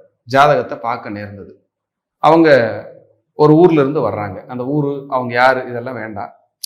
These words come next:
அவங்க ஊர், ஒரு ஊர்ல இருந்து வர்றாங்க. அவங்க வீட்டுல மொத்தம் மூணு குழந்தைகள்.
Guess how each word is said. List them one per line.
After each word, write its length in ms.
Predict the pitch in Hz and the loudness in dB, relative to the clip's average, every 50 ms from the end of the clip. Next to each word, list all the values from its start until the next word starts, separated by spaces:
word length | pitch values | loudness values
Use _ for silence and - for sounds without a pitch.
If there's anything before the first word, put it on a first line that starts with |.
| - _ _ | -20 _ _
அவங்க 260 | - 135 135 143 135 135 | -4 -2 0 2 2 4
ஊர், 220 | 139 160 170 156 156 | 4 4 4 2 0
ஒரு 240 | - - 135 135 135 | -4 -6 -6 -4 -4
ஊர்ல 320 | 135 135 151 147 147 127 | -4 -4 -4 -4 -4 -6
இருந்து 260 | 120 127 147 151 117 101 | -6 -6 -6 -8 -8 -8
வர்றாங்க. 320 | 98 95 95 92 - - _ | -10 -12 -14 -16 -20 -18 _
அவங்க 240 | - 131 143 143 139 | -8 -8 -6 -4 -4
வீட்டுல 300 | 143 170 170 175 165 143 | -4 -4 -2 -2 -2 -2
மொத்தம் 320 | 123 127 127 - 156 135 | -2 -4 -6 -6 -6 -6
மூணு 280 | 123 131 143 143 143 - | -4 -4 -4 -4 -4 -6
குழந்தைகள். 480 | - 113 113 117 113 110 101 95 - | -8 -8 -8 -8 -8 -10 -12 -14 -16